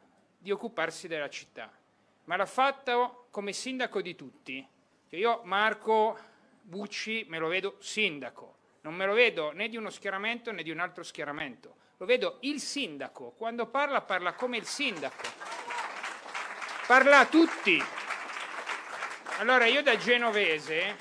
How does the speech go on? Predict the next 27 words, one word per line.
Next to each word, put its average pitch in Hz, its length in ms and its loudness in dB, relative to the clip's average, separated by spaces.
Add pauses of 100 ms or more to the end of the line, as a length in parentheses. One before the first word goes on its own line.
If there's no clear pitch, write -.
(960)
sono 254 380 -2
onorato 240 640 4
di 147 120 -6
avere 175 260 2
una 170 180 -4
persona 208 640 -2
che 175 120 -14
si - 180 -12
prende 175 260 -6
a 160 60 -2
cuore 190 280 0
la 170 100 0
mia 151 140 -8
città, 117 540 -16
e 170 80 -14
se - 160 -10
ogni 240 160 -6
tanto 226 320 -2
anche 196 280 -2
litighiamo, 160 720 2
magari 156 360 -4
su 170 140 -12
alcune 139 340 -10
cose 156 300 -4
abbiamo 151 300 -8
vedute 147 440 -12
diverse, 127 680 -12